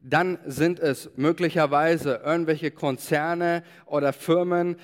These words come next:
oder Länder, die regiert werden von Menschen, die den Hals nicht voll genug kriegen können und diese Erde und alles, was darin ist, ausbeutet. Aber sicherlich nicht irgendwelche Kinder. Und, äh, dass solche Sachen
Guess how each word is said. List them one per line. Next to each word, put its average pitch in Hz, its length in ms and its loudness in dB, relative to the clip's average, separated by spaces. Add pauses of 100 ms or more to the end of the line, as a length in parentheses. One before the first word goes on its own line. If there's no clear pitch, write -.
(200)
oder 143 280 2
Länder, 165 420 2
die 143 120 -4
regiert 139 440 -2
werden 151 240 0
von 135 200 -6
Menschen, 151 420 -4
die 135 80 -4
den 123 260 -4
Hals 165 300 -2
nicht 139 180 -4
voll 170 220 -2
genug 165 300 -2
kriegen 151 340 -4
können 156 340 -4
und 135 180 -8
diese 135 180 -4
Erde 160 400 0
und 135 220 -6
alles, 160 320 2
was 147 200 -2
darin 143 300 0
ist, 143 200 -6
ausbeutet. 135 960 -2 (260)
Aber 139 220 4
sicherlich 175 480 2
nicht 160 160 0
irgendwelche 156 420 0
Kinder. 120 440 -2 (540)
Und, 139 300 2
äh, 156 380 2 (2750)
dass 170 180 4
solche 220 400 6
Sachen 208 500 0